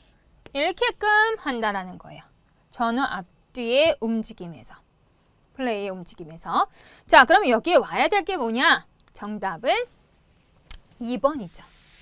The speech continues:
기술 관련 환경에 집중하는 것은 이게 와야 됩니다. 그것은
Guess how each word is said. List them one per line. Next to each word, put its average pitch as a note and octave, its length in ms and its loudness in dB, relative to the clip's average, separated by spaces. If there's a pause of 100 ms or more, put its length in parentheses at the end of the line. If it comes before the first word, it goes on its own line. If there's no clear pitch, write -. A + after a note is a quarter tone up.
(1160)
기술 G4+ 480 2
관련 E4 1080 4
환경에 D#4+ 840 -2
집중하는 F#4 800 -4
것은 A#3+ 720 0
이게 D4 180 -2
와야 A#3 180 2
됩니다. - 360 -20 (1300)
그것은 B3 520 -2